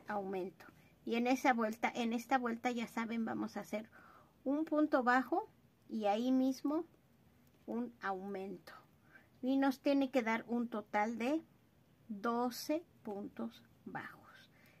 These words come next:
El color del pelo es del color que ustedes quieran, puede ser café o puede ser negro. Yo en este caso lo voy a hacer negro, ¿sí? Ahí mismo vamos a hacer otra y así vamos a hacer un punto bajo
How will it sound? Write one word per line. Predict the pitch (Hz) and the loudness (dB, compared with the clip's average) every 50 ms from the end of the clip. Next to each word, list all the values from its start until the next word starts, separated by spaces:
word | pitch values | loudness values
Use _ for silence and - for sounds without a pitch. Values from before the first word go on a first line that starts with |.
| _ _ - | _ _ -10
El | - 240 233 | -10 -4 2
color | - 277 277 285 302 320 | 4 6 8 8 8 8
del | 320 339 330 320 | 6 2 2 4
pelo | - 294 269 269 285 | 4 4 4 4 4
es | 294 269 | 4 4
del | 277 247 226 | 2 0 0
color | - 220 208 208 220 220 | -2 -2 -2 -2 -2 -4
que | - 240 | -6 -10
ustedes | 233 - 214 208 220 220 - | -8 -6 -6 -6 -6 -6 -10
quieran, | - - 226 196 190 214 220 220 | -8 -6 -4 -4 -4 -4 -6 -6
puede | - 233 226 247 | -4 -2 -2 -2
ser | 247 - 262 240 240 | 0 0 -2 -4 -2
café | - 240 226 - - - 254 294 370 - - _ _ _ _ _ - _ _ _ - | -2 -4 -4 -2 0 0 2 2 0 -4 -10 _ _ _ _ _ -20 _ _ _ -8
o | 220 214 | -8 -6
puede | - 220 214 202 208 220 202 | -4 -2 -2 -2 -2 -4 -8
ser | - - - 208 214 220 - - | -8 -10 -10 -10 -10 -12 -14 -10
negro. | - 208 202 202 190 - - - - - - | -8 -6 -6 -8 -10 -12 -16 -20 -18 -12 -10
Yo | 226 214 220 | -6 -6 -4
en | 226 240 | -4 -4
este | 233 233 - 220 | -6 -6 -8 -6
caso | - 208 202 - - | -6 -6 -8 -8 -8
lo | 214 202 196 | -8 -8 -10
voy | 190 185 175 208 | -10 -12 -12 -12
a | 185 | -12
hacer | 156 - 208 208 - _ _ - | -10 -12 -12 -12 -14 _ _ -10
negro, | - 202 202 196 190 - - - - - _ _ _ _ _ _ - - - - - - _ _ _ _ _ _ _ _ _ _ _ - | -8 -8 -8 -8 -10 -12 -16 -20 -20 -20 _ _ _ _ _ _ -20 -20 -20 -20 -20 -20 _ _ _ _ _ _ _ _ _ _ _ -10
¿sí? | - 247 269 320 - - | -6 -4 -4 -4 -4 -2
Ahí | 220 214 226 226 226 | -2 0 0 2 2
mismo | 233 240 269 311 320 330 330 330 302 | 2 2 2 2 4 4 4 4 4
vamos | 269 226 220 226 220 - | 2 2 2 0 -4 -4
a | 190 | -8
hacer | 165 - 208 196 - | -6 -4 -4 -4 -4
otra | - - 208 - - - - - - _ _ _ _ _ _ _ _ _ _ _ _ | -6 -8 -8 -8 -10 -18 -20 -20 -20 _ _ _ _ _ _ _ _ _ _ _ _
y | - 220 | -6 -4
así | 220 220 - 269 254 | -4 -2 -2 0 4
vamos | 247 254 254 254 247 - | 4 4 4 4 2 0
a | 226 | -4
hacer | 196 - - - - - - | -4 -4 -4 -4 -4 -4 -2
un | 254 269 285 277 269 | 0 2 2 2 0
punto | - 277 262 262 262 254 254 226 196 | 0 0 2 2 2 2 0 -2 0
bajo | 214 214 226 254 262 285 - 349 403 | 2 2 2 2 0 0 -2 -4 -4